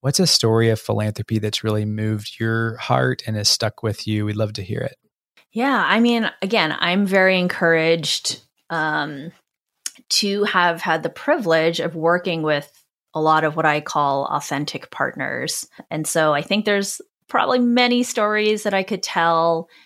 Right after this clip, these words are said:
Speaker 2: um, but one close to my personal life is working with, um, a funder, Anne Wintrobe, who used to lead the A T and T Foundation.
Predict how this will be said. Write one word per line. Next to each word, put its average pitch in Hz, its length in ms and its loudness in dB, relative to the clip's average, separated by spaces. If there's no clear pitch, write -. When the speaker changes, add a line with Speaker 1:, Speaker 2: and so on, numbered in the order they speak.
Speaker 2:
um, 160 400 2
but 160 160 2
one 170 340 0
close 185 440 0
to 160 280 -2
my 156 220 2
personal 151 1000 2
life 151 560 -2
is 151 520 -4
working 165 500 -2
with, 151 580 -2
um, 151 600 0
a 190 40 -2
funder, 160 680 2
Anne 190 180 4
Wintrobe, 175 720 4
who 170 140 -4
used 170 280 -2
to 170 100 0
lead 156 500 -2
the 151 120 -6
A 160 100 -4
T - 160 -6
and 143 100 -6
T 151 180 -4
Foundation. 143 920 -6